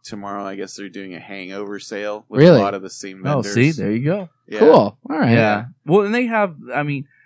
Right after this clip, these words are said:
Speaker 3: their Saturday morning is a lot of, like, Funko field day.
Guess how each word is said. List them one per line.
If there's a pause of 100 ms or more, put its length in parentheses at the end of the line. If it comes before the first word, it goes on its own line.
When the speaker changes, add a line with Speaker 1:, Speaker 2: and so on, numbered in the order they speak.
(140)
Speaker 3:
their
Saturday
morning
is
a
lot
of,
like, (560)
Funko
field
day.